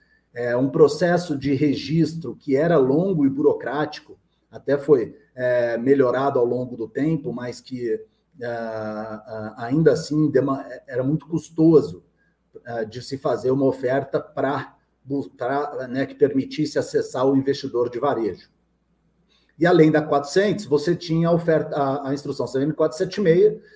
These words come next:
né, que, é, é a regra da of-, das ofertas, é, com esforços restritos de colocação, né, que é uma oferta que dispensava, é, de registro e análise pela C V M,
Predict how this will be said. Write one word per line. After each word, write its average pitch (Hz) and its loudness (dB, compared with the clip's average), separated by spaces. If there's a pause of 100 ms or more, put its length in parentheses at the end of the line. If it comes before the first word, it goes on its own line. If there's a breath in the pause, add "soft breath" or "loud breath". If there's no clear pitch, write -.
(200 soft breath)
né, 131 -6
que, 135 0
é, 107 -4
é - 0
a 139 -2
regra 123 0
da 120 -4
of-, 110 -4
das 123 -6
ofertas, 120 -4 (240)
é, 113 -14
com 123 -10
esforços - -2
restritos 165 -2
de - -20
colocação, 113 -8 (520 soft breath)
né, 123 -10
que - -4
é 165 2
uma 135 2
oferta 143 0
que - -4
dispensava, 151 -2 (240)
é, 123 -6
de 127 0
registro 156 2
e 113 -6
análise 117 -6
pela 110 -6
C 107 -8
V 110 -4
M, 127 -4